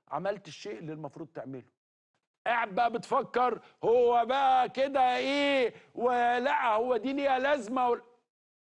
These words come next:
أنا أظن إننا الشعب الوحيد في العالم اللي بيفكر في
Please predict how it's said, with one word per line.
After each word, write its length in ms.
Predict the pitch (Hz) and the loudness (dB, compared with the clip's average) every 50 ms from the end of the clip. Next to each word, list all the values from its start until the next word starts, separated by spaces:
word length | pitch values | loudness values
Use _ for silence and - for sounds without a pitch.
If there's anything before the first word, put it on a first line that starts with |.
| _ _ _ _ _ _ _ _ _ _ _ _ _ _ - | _ _ _ _ _ _ _ _ _ _ _ _ _ _ -4
أنا 340 | 240 233 226 220 208 196 | -4 -2 -4 -4 -4 -6
أظن 420 | 196 147 151 190 202 180 135 110 - _ _ _ _ _ _ _ _ - | -6 -2 -2 -2 -2 -2 -6 -10 -14 _ _ _ _ _ _ _ _ -12
إننا 320 | 135 143 175 185 202 196 | -10 -8 -8 -6 -6 -8
الشعب 480 | 185 - - - 202 214 - 202 190 165 | -8 -10 -6 -4 -2 -2 -2 -2 -4 -6
الوحيد 400 | 180 185 180 - - - 226 170 | -6 -8 -8 -8 -8 -10 -12 -10
في 100 | - - | -10 -8
العالم 560 | 180 165 139 165 196 190 180 156 123 117 107 110 _ _ _ _ _ - | -8 -6 -4 -4 -4 -4 -4 -8 -10 -12 -16 -20 _ _ _ _ _ -6
اللي 200 | 175 175 180 185 | -6 -4 -4 -4
بيفكر 760 | 151 180 170 - - 208 233 - - - 220 220 202 185 - _ _ _ _ _ | -4 -4 -6 -4 -4 -4 -4 -4 -4 -4 -4 -4 -4 -6 -10 _ _ _ _ _
في 460 | _ - 165 208 233 226 214 202 156 | _ -8 -4 -2 -2 -2 -2 -4 -8